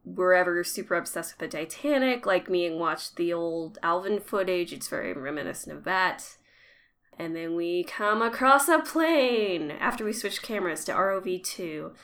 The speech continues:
The distance is three thirty with the signal strength thirty-five. And they're like, "Oh,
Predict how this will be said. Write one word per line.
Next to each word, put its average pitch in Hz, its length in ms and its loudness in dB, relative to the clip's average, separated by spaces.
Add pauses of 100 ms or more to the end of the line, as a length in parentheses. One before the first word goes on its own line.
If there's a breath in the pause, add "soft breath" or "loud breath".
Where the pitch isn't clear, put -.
(260 soft breath)
The 175 60 -4
distance 214 440 -2
is 165 140 -6
three 180 240 -4
thirty 233 560 -2
with 165 180 -4
the 170 60 -8
signal 170 280 -4
strength - 460 -12
thirty-five. 220 800 -2
And 220 80 -2
they're 233 80 -2
like, 240 200 0
"Oh, 294 240 4